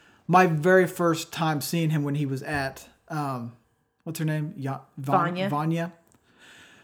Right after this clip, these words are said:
Speaker 1: Vanya's apartment for violin lessons.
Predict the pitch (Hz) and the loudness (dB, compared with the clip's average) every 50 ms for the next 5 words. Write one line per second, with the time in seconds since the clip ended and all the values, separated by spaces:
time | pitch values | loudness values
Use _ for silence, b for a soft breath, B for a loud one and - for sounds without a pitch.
0 | b b 151 175 180 185 180 175 165 151 135 - - - - - _ _ - 156 | b b 6 6 6 6 6 2 2 0 0 -4 -8 -10 -12 -14 _ _ -8 -8
1 | 135 - - 185 185 151 151 147 - - - - 160 156 147 139 139 135 127 135 | -4 2 4 4 4 4 0 -4 -10 -12 -10 -4 -2 0 0 0 -2 -2 -4 -6
2 | 123 b b b b b b _ _ _ _ _ _ - 185 156 175 170 165 156 | -8 b b b b b b _ _ _ _ _ _ -8 -2 2 4 4 6 4
3 | 160 185 190 170 135 110 113 - - - - - - - | 4 2 2 0 0 -2 -4 -8 -14 -16 -16 -14 -14 -14